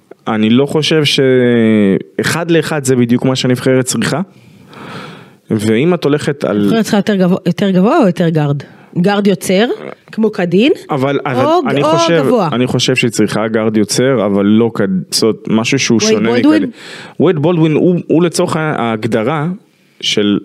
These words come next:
Speaker 1: גארד יוצר, כי הוא יותר יוצר מקדין. אגב, הוא הרבה יותר יוצר מקדין.
Speaker 2: ברור.
Speaker 1: אה, תסתכלי על ה-, על איך קדין יוצר את ה-, זאת מאיפה מגיעות הנקודות שלו, ואיך.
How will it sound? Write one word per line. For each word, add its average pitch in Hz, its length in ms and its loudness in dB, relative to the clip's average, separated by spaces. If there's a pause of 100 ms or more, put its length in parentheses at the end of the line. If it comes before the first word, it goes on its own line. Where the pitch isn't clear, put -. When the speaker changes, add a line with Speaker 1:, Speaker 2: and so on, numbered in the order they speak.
Speaker 1:
גארד 120 340 -2
יוצר, 110 300 0 (600)
כי 127 140 0
הוא 127 180 4
יותר 127 300 0
יוצר 165 260 0
מקדין. 113 500 0 (460)
אגב, 117 380 -2 (260)
הוא 110 80 -2
הרבה 110 220 0
יותר 139 140 -2
יוצר 127 240 0
מקדין. 120 340 0
Speaker 2:
ברור. 180 400 2 (480)
Speaker 1:
אה, 101 60 2 (1200)
תסתכלי 123 440 -2
על 151 80 0
ה-, 120 520 0 (140)
על 101 480 0 (200)
איך 120 180 0
קדין 120 300 0
יוצר 117 240 0
את 110 80 -4
ה-, 113 240 0
זאת 117 180 -2
מאיפה 120 240 -2
מגיעות 113 260 2
הנקודות 110 400 0
שלו, 85 200 0 (380)
ואיך. 95 360 0